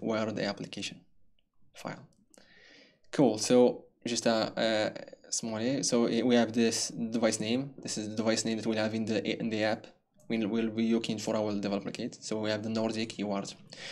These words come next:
Cool. So, uh, we have the, I have my developer kit. Just connect my developer kit to the P C,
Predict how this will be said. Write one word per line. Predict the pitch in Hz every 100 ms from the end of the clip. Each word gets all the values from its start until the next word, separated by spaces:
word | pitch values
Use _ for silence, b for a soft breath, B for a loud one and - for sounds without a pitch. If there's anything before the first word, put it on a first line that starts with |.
| B B B
Cool. | - 139
So, | 123 165 170 165 B B B -
uh, | 143 143 -
we | 156
have | 160 131
the, | 135 127 120 -
I | 147
have | 156 135
my | 131
developer | 131 120 120 123
kit. | 127 120 - - - - _ - - - - _ 127
Just | 131 -
connect | 123 117
my | 117
developer | 110 110 110
kit | 117 -
to |
the | 110
P | - 107
C, | 123 143